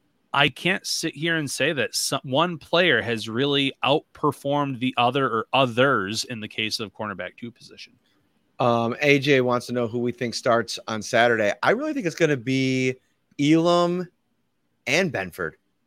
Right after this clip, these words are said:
Speaker 2: and maybe they don't even go with Dane Jackson, or maybe J-, Jackson and, and Elam,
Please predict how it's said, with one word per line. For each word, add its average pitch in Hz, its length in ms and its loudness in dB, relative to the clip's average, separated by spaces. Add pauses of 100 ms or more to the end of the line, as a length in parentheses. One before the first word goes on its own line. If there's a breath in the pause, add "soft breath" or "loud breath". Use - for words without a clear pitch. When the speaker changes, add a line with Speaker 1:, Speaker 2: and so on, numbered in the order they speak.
Speaker 2:
and 120 440 0
maybe 135 300 2
they 139 140 4
don't 139 180 0
even 127 200 -2
go 117 220 2
with 143 220 0
Dane 104 240 -2
Jackson, 92 360 -2
or 113 100 -4
maybe 120 220 -2
J-, 113 280 -2
Jackson 110 520 -2
and, 101 180 -6 (400)
and 117 200 -4
Elam, 110 440 0